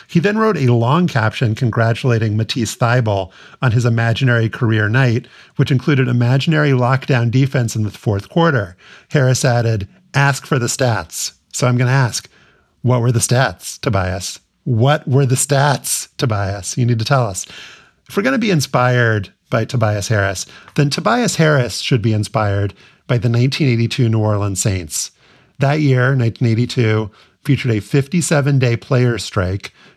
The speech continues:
which meant no games, which meant no broadcasts of games on television or radio or any other medium. But as Dave Walker recounted in a two thousand twelve story for the Times-Picayune,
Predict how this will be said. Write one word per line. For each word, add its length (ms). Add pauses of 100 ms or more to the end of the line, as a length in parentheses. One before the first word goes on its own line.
which 180
meant 180
no 240
games, 640
which 220
meant 160
no 180
broadcasts 720
of 120
games 340
on 100
television 800 (320)
or 180
radio 460
or 100
any 160
other 200
medium. 520 (460)
But 80
as 160
Dave 260
Walker 400
recounted 460
in 80
a 80
two 200
thousand 360
twelve 340
story 320
for 140
the 80
Times-Picayune, 800